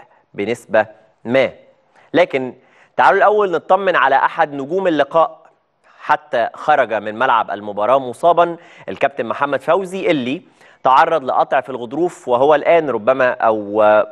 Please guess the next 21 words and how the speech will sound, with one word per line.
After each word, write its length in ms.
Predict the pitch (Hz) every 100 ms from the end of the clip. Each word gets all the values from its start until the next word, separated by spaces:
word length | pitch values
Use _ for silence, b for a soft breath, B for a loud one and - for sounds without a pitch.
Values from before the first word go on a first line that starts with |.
| - _ _ _
أنهى 360 | 147 147 123 110
منذ 320 | 107 107 107
قليل 600 | - 117 123 139 113 101
الجراحة 1000 | 95 98 107 101 98 101 98 107 135 -
اللي 120 | 107
اتعملت 420 | 98 110 117 110 98
في 160 | 107
ركبته. 440 | 101 95 143 160 147 B B B B
ربنا 260 | 92 95 123
يا 60 |
رب 200 | 117 117
يطمنا 420 | 110 107 113 123
عليه 220 | 110 110 123
ويرجع 260 | 131 123
بالسلامة. 420 | 107 - 127 139
كابتن 260 | 135 123 123
محمد 320 | 120 151 147
فوزي، 380 | 151 165 147 147
أهلا 180 | 147 143
بيك، 240 | 127 151
منورنا. 480 | 135 131 127 98 87